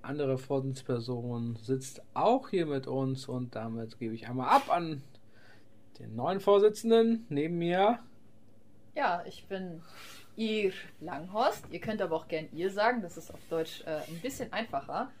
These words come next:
Speaker 2: Ähm, nur mal klarzustellen, dass wir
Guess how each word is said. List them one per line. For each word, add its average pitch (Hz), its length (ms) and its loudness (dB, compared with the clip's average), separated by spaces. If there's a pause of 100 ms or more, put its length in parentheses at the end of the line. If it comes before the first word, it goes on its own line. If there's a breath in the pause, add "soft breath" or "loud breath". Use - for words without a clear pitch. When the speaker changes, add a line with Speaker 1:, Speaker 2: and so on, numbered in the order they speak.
(600 soft breath)
Speaker 2:
Ähm, 180 520 4 (960 soft breath)
nur 240 300 6
mal 220 200 4
klarzustellen, 208 1000 4 (100)
dass 190 300 -6
wir 185 360 -2